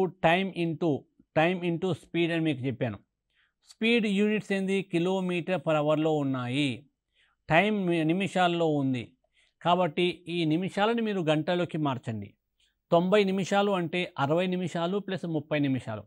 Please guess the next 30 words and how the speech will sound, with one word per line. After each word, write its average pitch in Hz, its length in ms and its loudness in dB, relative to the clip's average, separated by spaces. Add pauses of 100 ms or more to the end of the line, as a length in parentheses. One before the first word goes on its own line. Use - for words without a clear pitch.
(600)
అరవై 190 260 8
నిమిషాలు 196 520 2
అన్నప్పుడు 180 320 -2
వన్ 160 200 2
అవర్ 170 160 4
అవుతుంది, 147 600 0
ముప్పై 147 300 -2
నిమిషాలు 160 440 0
అన్నప్పుడు 143 460 -4
హాఫ్ 135 240 -4
అన్ 143 80 -2
అవర్ 143 180 0
అవుతుంది. 117 480 -4 (460)
అంటే 143 640 0 (260)
ఈ 175 260 -2 (200)
నైంటీ 180 440 0
మినిట్స్ని 196 420 -2
మనము 175 520 -2
వన్ 151 220 2
అండ్ 185 140 -2
హాఫ్ 180 160 2
అవర్గా 160 380 2
రాయవచ్చు. 135 720 -2 (680)
నైంటీ 190 360 0
మినిట్స్ని 196 360 0
వన్ 165 180 2
అండ్ 180 100 2
హాఫ్ 170 140 0
అవర్గా 170 260 2
రాయవచ్చు. 160 540 0